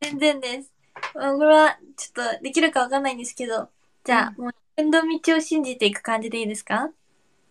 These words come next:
Speaker 2: そうだね。
Speaker 1: 歌い始めたら惑わされず、自分の道を信じて歌う感じでいいですかね？
Speaker 2: そうだね。え、なんかさっきでもカウントダウンした時に、なんか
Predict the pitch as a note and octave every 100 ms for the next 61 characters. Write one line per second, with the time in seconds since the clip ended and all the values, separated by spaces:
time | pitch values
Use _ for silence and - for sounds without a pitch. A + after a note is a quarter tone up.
0 | _ _ _ _ - A4+ G4 B3+ A3+ A3
1 | B3+ B3+ _ _ - D4 F4 E4 D#4+ D4
2 | D4 D4 B3+ C#4 B3+ B3 B3+ C4+ C4+ C#4
3 | C#4 A#3+ C#4 A#3 - - - - B3 C4
4 | C4 C4 B3+ C4+ C4+ C#4 A#3+ - G#3+ A3
5 | A3+ A3 A3+ A3+ A#3 G#3+ G#3 - G#3 C#4
6 | E4 _ _ _ _ _ - F#4+ B3+ A#3
7 | B3 _ _ - F4 A4+ D4+ A#4+ D5 E4+
8 | C#4+ A#3 - A4 A#4+ B4 B4 G#4+ - C4+
9 | C4 - A3+ A#3+ A#3 G#3 _ - - D#4+
10 | A#3